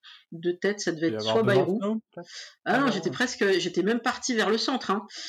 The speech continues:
Speaker 1: Euh, j'étais entre Bayrou ou, euh, ou peut-être les Verts, euh, donc j'étais entre les deux, je ballottais entre les, entre les deux. Donc oui, on peut évoluer, euh, selon aussi les, les opportunités, les candidats.
Speaker 2: Bah ouais, alors je, c'est pour ça que j'ai cité cette, euh, cette question du, du vote utile, hein, qui, euh,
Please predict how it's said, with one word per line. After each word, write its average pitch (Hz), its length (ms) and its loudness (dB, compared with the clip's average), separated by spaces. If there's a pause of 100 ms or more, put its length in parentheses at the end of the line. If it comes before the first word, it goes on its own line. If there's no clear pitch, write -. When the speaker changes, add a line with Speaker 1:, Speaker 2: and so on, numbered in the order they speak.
(260)
Speaker 1:
Euh, 170 300 2
j'étais 190 340 0
entre 247 260 -2
Bayrou 196 600 2
ou, 208 240 2
euh, 170 680 2
ou 180 100 -4
peut-être 208 340 -2
les 190 120 4
Verts, 180 300 0
euh, 160 400 -4
donc 160 140 -10
j'étais 165 180 -8
entre 185 240 -4
les 175 80 4
deux, 175 160 0
je 185 80 -6
ballottais 175 260 -2
entre 175 200 -6
les, 165 160 -2
entre 170 180 -8
les 165 100 0
deux. 147 120 -6 (500)
Donc 180 160 -2
oui, 269 240 4
on - 80 2
peut 269 240 2
évoluer, 202 520 2 (100)
euh, 156 280 -2
selon 208 320 2
aussi - 260 0
les, 156 160 2
les 156 160 0
opportunités, 156 600 -6
les 196 100 0
candidats. 165 340 -2 (960)
Speaker 2:
Bah 160 180 4
ouais, 208 140 4
alors 131 200 2
je, 123 200 -2
c'est 147 140 -2
pour 156 100 0
ça 202 100 2
que 160 60 -2
j'ai 135 180 0
cité 139 300 -4
cette, 135 240 -8
euh, 117 220 -4
cette - 220 -16
question 147 340 -6
du, 127 180 -2
du 120 140 -4
vote 120 220 0
utile, 151 280 -2
hein, 123 140 0
qui, 120 220 -6
euh, 107 200 -4